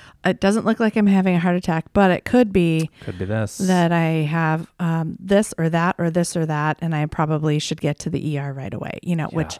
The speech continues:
Speaker 2: Yeah.
Speaker 1: I, I mean, if you're having certain symptoms, get to the E R. But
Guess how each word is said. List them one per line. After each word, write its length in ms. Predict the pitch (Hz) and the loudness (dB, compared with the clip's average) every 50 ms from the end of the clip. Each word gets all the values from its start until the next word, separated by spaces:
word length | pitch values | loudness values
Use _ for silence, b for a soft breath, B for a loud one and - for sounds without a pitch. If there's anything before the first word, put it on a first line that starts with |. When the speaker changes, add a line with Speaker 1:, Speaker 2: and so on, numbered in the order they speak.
| - | -12
Speaker 2:
Yeah. 60 | - - - - | -14 -14 -14 -14
Speaker 1:
I, 40 | - | -14
I 20 | 135 | -14
mean, 300 | 127 - 147 156 160 - | -12 -12 -14 -16 -14 -10
if 260 | - 160 147 _ - - | -8 -8 -8 _ -10 -12
you're 60 | 139 - | -12 -10
having 260 | - 120 139 107 123 | -8 -8 -6 -6 -8
certain 300 | - - 151 - - - | -4 -4 -6 -6 -6 -8
symptoms, 440 | - - 147 - - - - - - | -8 -8 -8 -8 -8 -8 -8 -8 -8
get 200 | - 101 - - | -6 -6 -6 -6
to 120 | - - 131 | -6 -6 -6
the 220 | 147 - - 117 | -6 -8 -8 -10
E 40 | 104 | -10
R. 200 | - - - 151 B B B B B B B B B B B B B B _ - | -10 -12 -14 -14 B B B B B B B B B B B B B B _ -8
But 380 | 180 165 175 165 151 - - | -2 0 2 2 2 0 -2